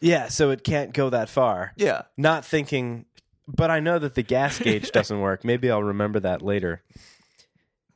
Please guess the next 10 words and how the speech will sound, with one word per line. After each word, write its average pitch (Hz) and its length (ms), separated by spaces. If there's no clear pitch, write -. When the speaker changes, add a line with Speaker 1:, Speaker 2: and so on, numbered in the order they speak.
Speaker 1:
Yeah, 104 220
th-, 151 200
this 262 180
whole 190 160
exchange, 117 720
I 107 280
think 202 200
just 165 160
once 175 220
again 127 400